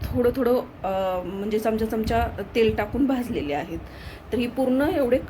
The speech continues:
खडे मसाले आहेत. आणि इथं आहे खोबरं आणि कांदा. तर ही खोबरं आणि कांदा वेगळा का, तर हा इथं वेगळाच ठेवतात आणि कदाचित हा मसाला पण वेगळाच ठेवतात. मिरच्या आत्ता सध्या तुम्हाला माहिती आहे सिटीमध्ये कसं झालेलं आहे, चक्की आलेली आहे.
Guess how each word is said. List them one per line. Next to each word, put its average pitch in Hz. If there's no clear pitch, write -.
खडे 262
मसाले 170
आहेत. 180
आणि 196
इथं 240
आहे 226
खोबरं 240
आणि 247
कांदा. 277
तर 240
ही 277
खोबरं 269
आणि 262
कांदा 254
वेगळा 254
का, 240
तर -
हा 233
इथं 220
वेगळाच 214
ठेवतात 233
आणि 240
कदाचित 233
हा -
मसाला 240
पण 247
वेगळाच 185
ठेवतात. 180
मिरच्या 262
आत्ता 208
सध्या 220
तुम्हाला 220
माहिती 208
आहे 156
सिटीमध्ये 214
कसं 208
झालेलं 180
आहे, 214
चक्की 254
आलेली 180
आहे. 180